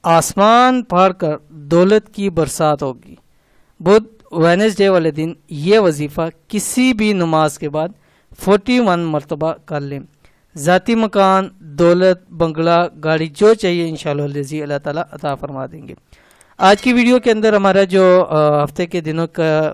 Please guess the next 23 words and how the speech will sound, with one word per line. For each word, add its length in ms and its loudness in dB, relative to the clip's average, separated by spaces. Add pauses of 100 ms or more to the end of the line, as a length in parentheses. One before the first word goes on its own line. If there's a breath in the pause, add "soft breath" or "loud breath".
وظائف 360 -4
کا 80 -8
سیگمنٹ 420 -10
ہے، 60 -4
اس 180 -8
میں 80 -10
سے 360 -6
ویڈیو 440 -2
ہے۔ 100 0 (560 soft breath)
جیسے 240 -2
آپ 160 2
کے 80 -2
سامنے 300 -2
مختلف 420 -6
دنوں 180 -4
کے 160 -6
وظائف 400 -4
شیئر 220 -6
کرتے 380 -12
ہیں، 100 -8
جیسے 320 -8
سیٹرڈے 500 -8
کے 260 -6